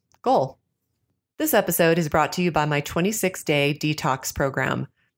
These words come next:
I've been researching human detoxification for over twenty years now, and I spent several years developing and testing my own program based on the greatest detox researchers and clinicians' work on the planet.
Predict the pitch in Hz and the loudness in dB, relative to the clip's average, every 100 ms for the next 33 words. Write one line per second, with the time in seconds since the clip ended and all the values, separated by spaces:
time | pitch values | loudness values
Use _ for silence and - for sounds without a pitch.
0 | _ - 190 311 269 175 180 190 185 214 | _ 0 2 2 2 2 2 0 0 0
1 | 196 170 165 175 160 156 151 156 165 160 | 0 0 0 2 0 0 -2 -2 -6 -6
2 | 156 151 - 175 202 - - 147 156 - | -4 -4 -2 -2 -2 -2 -2 0 -2 -4
3 | 208 196 160 156 156 143 131 135 - - | -2 0 2 0 0 -2 -2 -2 -8 -20
4 | - - _ _ 190 202 - 233 226 - | -20 -20 _ _ -2 0 0 0 0 0
5 | 233 233 311 233 160 156 160 156 165 170 | 2 2 2 2 2 2 0 -2 0 2
6 | 185 196 233 240 - 226 - 175 - 170 | 2 0 -2 -4 -4 -4 -2 -2 -2 -2
7 | 156 156 147 - 185 196 165 151 147 139 | 0 0 -2 0 -2 0 -2 0 0 0
8 | 147 165 220 - 269 254 190 175 190 202 | 0 0 0 -2 -4 -2 -2 0 2 2
9 | 214 - - 180 - 170 170 - 165 156 | 0 -4 -2 -2 0 0 -2 -2 -2 0
10 | 160 160 151 151 156 - 170 156 147 151 | -2 0 0 0 -4 -2 0 0 0 -2
11 | 151 147 143 139 - 151 143 - 143 139 | -2 0 0 0 -2 -4 -4 -2 0 2
12 | 127 - | 0 -4